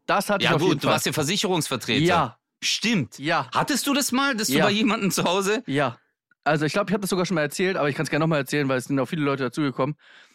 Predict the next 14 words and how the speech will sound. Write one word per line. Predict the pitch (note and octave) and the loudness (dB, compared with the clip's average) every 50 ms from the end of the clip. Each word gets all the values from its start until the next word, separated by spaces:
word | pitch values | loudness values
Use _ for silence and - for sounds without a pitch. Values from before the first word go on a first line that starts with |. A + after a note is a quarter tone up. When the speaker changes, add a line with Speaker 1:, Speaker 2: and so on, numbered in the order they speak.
| _ _ | _ _
Speaker 1:
Ich | - - - | -8 -2 0
weiß | G3 A#3 A#3 | 0 0 2
nicht, | G3+ E3 | 2 0
ob | D#3 | 0
ich's | C#3 | 0
erzählt | C#3+ B2+ - D3+ C#3 | -2 -2 -2 -2 -2
hab. | D#3+ C#3 | -2 -2
Egal, | D3 C#3 D#3 E3+ E3+ | -2 0 0 0 0
ich | D#3+ - | 0 0
war | E3+ F3 | 0 0
mal | F3+ F3 | 2 0
bei | D#3 D3+ | 0 0
einem | C#3+ C#3 C#3 | 0 0 0
Messi. | D3 F#3 F#3+ - F#3+ G3+ A3+ | -2 -2 -4 -4 -4 -4 -4